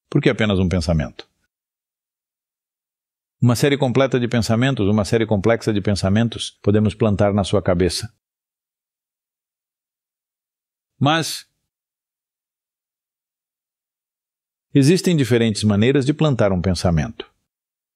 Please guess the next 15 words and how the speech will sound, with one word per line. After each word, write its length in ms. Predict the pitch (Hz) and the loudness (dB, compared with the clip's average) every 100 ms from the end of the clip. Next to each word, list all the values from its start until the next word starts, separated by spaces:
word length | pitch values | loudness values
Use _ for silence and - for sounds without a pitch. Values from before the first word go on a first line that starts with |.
| _ _ _ _ _ _ _ _ _ _ _ _ _ - | _ _ _ _ _ _ _ _ _ _ _ _ _ -2
Existem 420 | 113 117 151 131 | 2 2 2 0
maneiras 400 | 113 98 98 95 | 2 2 2 2
obscuras 480 | 87 73 - 95 80 | 0 -2 -2 -2 0
de 60 | |
fazer 320 | 76 85 82 71 | -2 0 0 0
isso. 340 | 64 - - _ _ _ _ _ _ _ _ _ _ _ _ _ _ _ _ _ _ _ _ _ _ _ _ _ - | -4 -8 -10 _ _ _ _ _ _ _ _ _ _ _ _ _ _ _ _ _ _ _ _ _ _ _ _ _ 0
Existem 380 | 113 147 143 131 | 2 2 2 2
maneiras 400 | 113 104 110 101 | 2 2 0 0
diretas 460 | 117 98 92 95 | 0 0 0 -2
de 80 | 90 | -2
fazer 320 | 101 90 101 | -2 0 0
isso. 360 | 73 - - - _ _ _ _ _ _ _ _ _ _ _ _ _ _ _ _ _ _ _ _ _ _ _ _ _ - | -2 -6 -12 -16 _ _ _ _ _ _ _ _ _ _ _ _ _ _ _ _ _ _ _ _ _ _ _ _ _ 2
Existem 500 | 135 131 196 - 160 | 4 4 2 2 2
outras 360 | 160 151 139 | 0 0 0
maneiras 540 | 117 123 135 135 104 | 0 0 2 2 -2